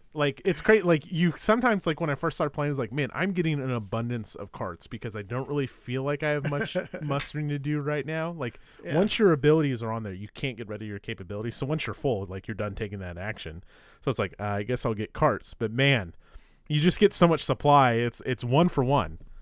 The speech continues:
Speaker 2: Mm-hmm.
Speaker 1: And you gotta have the carts to move. You have to have one prevender for your carts, unless you have the ability Rich is talking about, which is you can carry two prevender on your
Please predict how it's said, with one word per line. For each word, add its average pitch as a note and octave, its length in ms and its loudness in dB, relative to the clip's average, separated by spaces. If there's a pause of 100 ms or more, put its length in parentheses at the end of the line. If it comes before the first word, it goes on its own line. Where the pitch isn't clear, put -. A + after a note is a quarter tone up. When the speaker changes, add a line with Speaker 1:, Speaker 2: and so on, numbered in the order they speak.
Speaker 2:
Mm-hmm. C#3 200 -6
Speaker 1:
And B2+ 80 4
you C#3 80 4
gotta F3+ 140 6
have E3+ 180 4
the C#3 80 2
carts - 320 2
to - 80 -8
move. G2+ 320 -2
You B2 180 -2
have B2+ 300 0
to A#2+ 140 0
have A2+ 580 -2 (420)
one C#3 400 0
prevender C3+ 640 -2 (220)
for B2+ 140 -2
your G#2+ 80 -2
carts, G#2 340 -4
unless A2+ 260 -4
you A#2 120 0
have A2 100 -2
the G#2 80 -6
ability G2 360 -4
Rich C3+ 260 -2
is F2 100 -12
talking - 220 -12 (100)
about, - 160 -14 (580)
which - 140 -20
is - 300 -20
you - 80 -20
can - 80 -20
carry - 320 -14
two F3 300 0
prevender - 460 -16
on - 140 -20
your - 80 -20